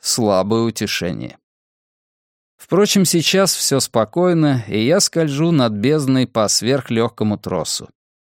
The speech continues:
Лишь негромкий гул салазок да посвист ветра нарушают безмолвие. Солнце еще не село, но на высоте восьми километров царит холод. Дышать здесь нетрудно. С первого же дня на Тяньшане я неустанно благодарю богов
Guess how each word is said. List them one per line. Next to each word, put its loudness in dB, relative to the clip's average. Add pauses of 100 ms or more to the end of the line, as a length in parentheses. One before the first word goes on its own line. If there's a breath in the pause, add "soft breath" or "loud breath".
(240)
Лишь 2
негромкий 2
гул 0
салазок 0
да 0
посвист -2
ветра -4
нарушают 0
безмолвие. 0 (580)
Солнце 2
еще 2
не 2
село, 0 (200)
но 2
на 4
высоте 0
восьми 0
километров 0
царит 0
холод. -4 (320)
Дышать 0
здесь 0
нетрудно. -4 (420)
С -6
первого 4
же 4
дня 4
на 4
Тяньшане 2
я 2
неустанно 0
благодарю 2
богов -2